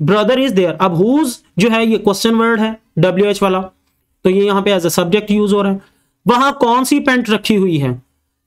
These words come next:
Which pant is kept over there? Which pant? Which pant? Which is डब्ल्यूएच family question word। आप में से कितने ऑफिस में हैं? आप में से,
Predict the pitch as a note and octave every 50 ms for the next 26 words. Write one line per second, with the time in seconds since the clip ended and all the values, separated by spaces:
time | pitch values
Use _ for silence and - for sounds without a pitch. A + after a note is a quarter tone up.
0 | _ - E3+ F3 A#3 C#4+ D#4 D#4+ - - A3+ B3 B3 B3+ B3 C4 C4 A#3+ B3+ -
1 | - - A3+ A3 A3+ - A3+ G#3 F#3+ F3+ C#3 D3 C#3+ C3 B2+ - _ _ _ _
2 | _ _ _ - D#3+ D3+ G3+ C#4 D#4+ D#4+ - - - - _ _ _ - - A3
3 | G3+ F3 D3+ D3 - - _ _ _ _ - - C#3+ G#3+ C#4 C#4+ - - - -
4 | _ _ _ - - F#3 D#3+ C#3 B2 - _ _ - E3 E3+ A#3+ C4+ C4 C4 C4
5 | C#4 B3+ C4+ - _ _ _ - C#3+ C3+ C#3 C#3+ F3 F3+ F3 G3 A#3 A#3+ A#3+ B3
6 | A#3+ - _ _ _ _ _ - - F#3 F#3 F#3 F#3+ G3 G#3 G#3 G3 - _ -
7 | - F3 D#3 - - C3+ C3 B2 A#2 A#2 A2+ - _ _ _ _ _ _ _ _
8 | _ _ _ _ _ _ _ _ _ _ - - G#3 G#3+ A#3 C4 B3+ C4+ C#4 C#4+
9 | C#4 D4 D4 C#4+ B3+ A#3 A#3 - B3 C#4+ D4+ C#4+ A#3+ - - A3+ G3+ - F#3 F3
10 | D#3+ C#3 C#3 B2+ B2 - _ _ _ _ _ _ _ _ _ _ _ _ - G3
11 | G3+ G#3 A3 A#3 B3 B3+ B3+ B3+ A#3+ A3+ A3 G3+ F#3+ G3 - F3 D#3 C#3 C#3